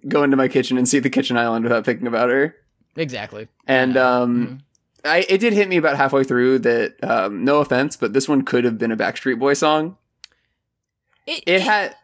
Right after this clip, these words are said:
Speaker 1: like,
Speaker 2: in the
Speaker 1: but,
Speaker 2: topic
Speaker 1: like,
Speaker 2: material, like, the,
Speaker 1: formally.
Speaker 2: I feel like, I feel like the Backstreet Boys aren't talking about their Bugattis and, like, you know,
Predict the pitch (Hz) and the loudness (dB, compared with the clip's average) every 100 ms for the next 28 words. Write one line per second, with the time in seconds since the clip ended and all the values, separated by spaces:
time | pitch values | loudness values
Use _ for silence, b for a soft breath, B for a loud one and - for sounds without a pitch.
0 | - - 180 302 311 - 247 - 202 202 | -14 -2 0 0 -2 -2 0 0 2 0
1 | 196 - 240 233 208 214 - 262 262 285 | -2 -2 2 2 2 2 2 2 0 0
2 | 330 330 320 - 233 247 277 254 - 185 | -2 0 -2 -2 -4 -2 0 0 0 -2
3 | 214 190 214 196 202 - 175 170 170 151 | -2 -2 -6 -4 -4 0 -2 0 -2 -4
4 | 160 147 139 151 139 143 139 127 127 123 | -4 -4 -4 -4 -4 -4 0 0 -2 -4
5 | 120 117 117 117 113 107 110 - 120 113 | -4 -6 -6 -6 -4 -6 -8 -8 -8 -8
6 | 101 | -8